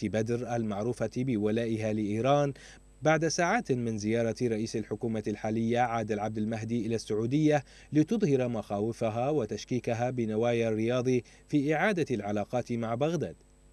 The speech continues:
عبد المهدي أشار إلى أن الزيارة إلى السعودية ملفاتها مكشوفة أمام الجميع، وذلك لطمأنة الإيرانيين بأن العراق لن ينقلب عليهم.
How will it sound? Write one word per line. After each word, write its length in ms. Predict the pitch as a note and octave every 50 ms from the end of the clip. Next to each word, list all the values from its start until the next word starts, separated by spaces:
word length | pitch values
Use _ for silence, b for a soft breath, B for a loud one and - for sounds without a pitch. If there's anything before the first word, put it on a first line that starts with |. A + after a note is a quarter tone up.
| - - -
عبد 180 | A2+ G#2+ G2 G#2
المهدي 460 | G#2 B2 D3 D3 D3 C3+ C#3 C3+ B B B B B B
أشار 380 | E3 D3+ - - B3+ C4+ G#3+ D3
إلى 240 | B2 G#2+ B2 B2 A#2+
أن 220 | - A#2+ A#2+ A2+
الزيارة 440 | G#2+ G2 G#2 A2 A2+ A#2 A#2 A#2 A2+ -
إلى 240 | C3+ B2+ C3 A2+ A2
السعودية 720 | - - - G#2+ A2+ A#2 A#2+ C3+ C#3 C#3 C#3 C3+ C3+ - -
ملفاتها 760 | C3+ C#3+ C#3+ D3 D3+ - - - A3 A#3+ - - C3 A#2+ B2+
مكشوفة 680 | B2 A2+ G#2+ - - B2+ A#2 - A2+ - A#2 A#2 B2 A#2+ - B2+
أمام 240 | A#2+ A#2+ A2+ A#2 A#2
الجميع، 380 | A#2 A#2 B2+ D#3+ F#3+ F#3+ D3 G#2 - b b b b b b
وذلك 540 | - G2 G2+ G2 G#2+ G#2+ A2+ B2 B2 - -
لطمأنة 720 | D#3 D#3+ D3 G#2+ - - G#2 G#2 G#2 - C3 B2+ B2+ A#2+ - -
الإيرانيين 880 | B2+ B2 A2+ G#2 A2+ A2+ A2 A2 A2+ A#2 A#2+ B2+ D3 D#3+ D#3+ E3 D#3+ D3 B B B B B
بأن 300 | D3 D#3 E3 F3 E3 E3
العراق 480 | D#3+ D#3 D3+ E3+ F#3 G#3+ B3 - - C3+
لن 240 | C3 B2+ B2+ B2
ينقلب 520 | B2+ B2 B2 A#2+ - - A#2+ A2+ A2+ A2+ B2+
عليهم. 440 | C3 C3+ F#3+ F3 A#2+ F#2+ D#2+ D2+